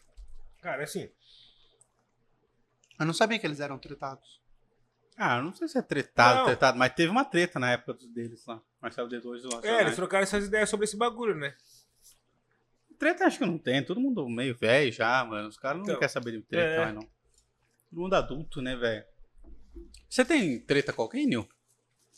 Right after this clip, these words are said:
Speaker 3: Não vai falar também se tiver.
Speaker 1: Por mim, acho que não.
Speaker 3: <laughs> Por quê? Você acha que não?
Speaker 1: Do meu lado, não.
Speaker 3: Mas tem alguém
Speaker 1: É,
Speaker 3: que
Speaker 1: pelas outras
Speaker 3: você acha
Speaker 1: pessoas,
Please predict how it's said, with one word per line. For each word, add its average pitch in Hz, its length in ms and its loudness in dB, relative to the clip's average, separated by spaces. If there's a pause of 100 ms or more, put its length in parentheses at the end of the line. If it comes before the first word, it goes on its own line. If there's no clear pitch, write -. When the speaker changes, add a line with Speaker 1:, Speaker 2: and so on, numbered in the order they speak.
(1300)
Speaker 3:
Não 147 140 -4
vai 135 140 6
falar 123 260 6
também 120 260 0
se - 100 -10
tiver. 117 180 2
Speaker 1:
Por 185 80 4
mim, 190 120 -2
acho 220 180 -4
que 302 60 -16
não. 170 300 -2 (560)
Speaker 3:
<laughs> - 600 0
Por 170 180 4
quê? 127 300 4 (220)
Você - 180 4
acha 120 420 6
que - 120 -10
não? 120 280 -4
Speaker 1:
Do 165 180 -10
meu 185 200 -4
lado, 151 340 -2
não. 175 280 -12 (1160)
Speaker 3:
Mas 131 140 2
tem 160 100 6
alguém 147 200 6
Speaker 1:
É, 302 60 8
Speaker 3:
que 131 100 8
Speaker 1:
pelas 226 280 6
outras 214 200 0
Speaker 3:
você - 60 6
acha 226 220 8
Speaker 1:
pessoas, 233 260 2